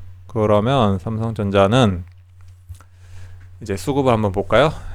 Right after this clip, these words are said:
수급이 마찬가지로 외국인이 대량 매도 중이다. 연기금도 매도 중.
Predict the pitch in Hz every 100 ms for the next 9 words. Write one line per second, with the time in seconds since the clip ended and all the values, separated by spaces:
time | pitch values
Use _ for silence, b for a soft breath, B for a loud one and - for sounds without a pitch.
0 | B - 139 135 135 165 170 165 - -
1 | - - - - - - - - - -
2 | - - - - - - - - 104 -
3 | 113 107 98 110 139 165 - - - -
4 | - - 123 127 135 127 160 185 - 117
5 | 151 165 175 180 131 113 143 139 120 95
6 | 92 98 95 - - - - - - -
7 | - _ _ _ _ _ 131 147 160 160
8 | 160 175 110 98 95 98 95